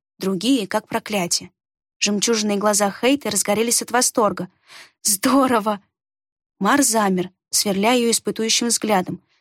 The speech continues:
как видно, желая понять, издевается она над ним или нет. Не подметив дурного, он изумленно вскинул брови.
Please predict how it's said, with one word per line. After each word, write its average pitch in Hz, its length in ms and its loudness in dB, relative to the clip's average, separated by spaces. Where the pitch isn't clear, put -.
как - 200 -2
видно, 240 260 0
желая 214 340 2
понять, 226 480 0
издевается 226 680 2
она 220 120 0
над 220 180 0
ним 208 320 0
или 240 160 0
нет. 240 320 4
Не 208 100 -2
подметив 220 460 0
дурного, 220 560 0
он 220 180 0
изумленно 214 460 2
вскинул 240 400 -2
брови. 214 440 0